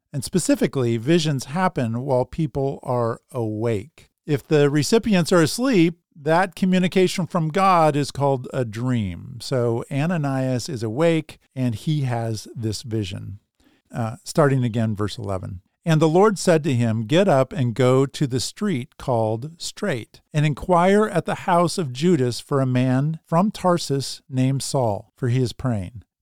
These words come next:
And he has seen in a vision a man named Ananias come in and lay his hands on him so that he might regain his sight.'" So breaking away again,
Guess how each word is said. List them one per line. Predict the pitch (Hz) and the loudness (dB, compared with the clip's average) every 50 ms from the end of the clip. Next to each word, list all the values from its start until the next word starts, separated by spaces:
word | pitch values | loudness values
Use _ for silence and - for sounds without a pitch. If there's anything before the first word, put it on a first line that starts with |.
| _ 143 | _ -4
And | 135 127 | -2 -2
he | 113 - 269 285 277 185 135 123 123 139 131 - | -2 2 2 4 4 4 4 2 0 -2 -4 -4
has | - 135 139 135 | -2 -2 -2 -2
seen | - - - 277 247 196 165 147 156 | -2 -2 2 4 4 4 4 4 2
in | - 185 151 | 0 0 0
a | 151 | 0
vision | 135 139 208 220 202 143 135 139 127 127 - - | 2 2 2 2 4 2 2 0 0 0 -2 -2
a | 160 | -2
man | 147 151 156 165 180 190 202 214 214 208 175 | 0 0 2 2 2 2 2 2 2 2 0
named | 170 170 180 196 202 202 190 202 190 - | 0 2 2 2 2 2 0 -2 -2 -2
Ananias | 175 175 175 170 160 156 165 175 170 156 147 143 - | -2 0 0 0 0 0 0 0 0 0 0 -2 -2
come | - - - 202 208 220 220 | -6 -6 -2 0 0 2 2
in | 185 151 139 135 135 143 151 - _ _ _ _ _ _ _ | 2 2 2 2 0 0 -2 -6 _ _ _ _ _ _ _
and | - 147 147 147 156 | -6 -4 -4 0 0
lay | 160 180 185 | 2 2 2
his | 160 156 180 170 - - | 2 2 2 2 0 -2
hands | - 165 185 190 185 170 156 131 - - | -4 -2 0 0 0 0 0 -2 -4 -4
on | 156 131 123 123 117 | -4 -2 -2 -2 -2
him | 107 117 117 110 104 101 - _ _ | -2 -4 -4 -4 -6 -8 -12 _ _
so | - - 156 139 | -2 0 2 2
that | 151 147 | 2 2
he | 110 165 | 4 4
might | 165 151 151 156 202 | 4 4 2 0 0
regain | 175 147 127 117 131 117 113 110 107 | -2 -4 -2 0 0 2 2 0 0
his | 104 104 113 101 | -2 -2 -4 -4
sight.'" | - - 110 92 - - _ _ _ _ _ _ _ _ _ _ _ _ _ | -4 -6 -8 -8 -10 -12 _ _ _ _ _ _ _ _ _ _ _ _ _
So | - - 175 | 0 2 4
breaking | 151 180 185 - 196 175 | 4 4 4 4 4 4
away | 160 160 156 143 131 | 4 6 6 6 6
again, | 123 113 127 120 117 110 | 4 4 2 2 0 0